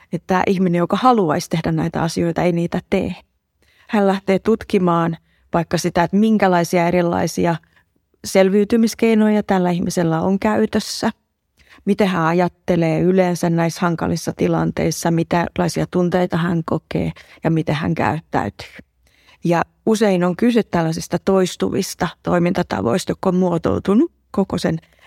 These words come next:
elämän aikana. Joskus siellä on jotain sellaisia yksittäisiä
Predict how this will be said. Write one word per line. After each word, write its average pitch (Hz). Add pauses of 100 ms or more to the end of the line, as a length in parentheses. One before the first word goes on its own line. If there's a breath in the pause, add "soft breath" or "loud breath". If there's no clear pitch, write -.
elämän 165 (320)
aikana. - (320 soft breath)
Joskus -
siellä 180
on 180
jotain 208
sellaisia 202
yksittäisiä 175